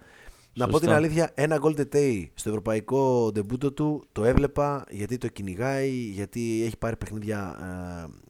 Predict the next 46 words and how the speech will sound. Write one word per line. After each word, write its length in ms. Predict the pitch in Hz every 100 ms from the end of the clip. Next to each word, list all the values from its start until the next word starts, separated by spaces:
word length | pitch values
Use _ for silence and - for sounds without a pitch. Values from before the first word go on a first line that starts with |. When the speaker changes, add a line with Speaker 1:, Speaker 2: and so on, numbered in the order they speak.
| -
Speaker 1:
στα 180 | - 98
πόδια 240 | 110 110
του 60 | -
και 100 | 104
με 80 |
τη 80 | 95
φανέλα 220 | 101 104
του 60 | 107
Παναθηναϊκού 500 | 98 92 95 95 107
και 120 | -
πλέον 220 | 98 107 107
είναι 240 | 110 95 - - -
πολύ 160 | 101
καλύτερα 320 | 107 107 98
σε 100 | 95 98
επίπεδο 240 | 104 101
προσαρμογής, 680 | 87 90 85 85 120 156 - _ - - _ -
ε, 220 | 170 156
και 140 | 175 170
γιατί 220 | 165 185
είναι 80 | 180
και 120 | 156
μια 140 | 170
ωραία 200 | 151 160
ιστορία 380 | 147 - 120 156
που 60 | 135
πολλές 240 | 131 139
φορές, 400 | - 120 139 -
ε, 560 | 120 120 117 117 113 117 107 85 - _
τις 160 | - 120
φτιάχνει 260 | 143 135 127
και 100 | 127
τις, 220 | 139 120 -
το 120 | 131
ίδιο 140 | 131
το 100 | 117
ποδόσφαιρο 300 | 110 120 107
αυτές 160 | - 98
τις 80 | 92
ιστορίες. 400 | - 95 90 - - - _ - -
Δεύτερο 520 | 123 190 185 170 135
γκολ, 280 | 156 196 190 _ _ _
δεν 340 | - 107 143 135
το 100 | 113
περίμενα. 460 | 92 87 85 85 -
Επίσης, 540 | 104 156 151 165 -